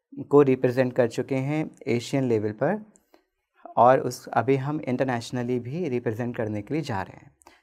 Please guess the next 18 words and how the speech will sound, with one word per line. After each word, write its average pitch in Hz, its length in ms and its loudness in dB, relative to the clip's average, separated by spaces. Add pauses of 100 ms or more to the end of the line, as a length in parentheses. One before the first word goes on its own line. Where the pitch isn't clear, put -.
(140)
तो 139 220 2
hopefully 156 360 0
आप 135 180 4
हमसे 139 240 0
जुड़ेंगे 117 540 -2 (340)
और 123 180 2
हम 147 300 -4
और 120 220 2
डिटेल 117 360 -4
आपको 110 280 -4
दे 104 120 -6
पाएंगे। 110 360 -8
हमारे 117 400 -2
कुछ 120 280 -6
WhatsApp 107 380 -2
ग्रुप्स 123 400 -2
भी 143 120 0
हैं 156 260 -2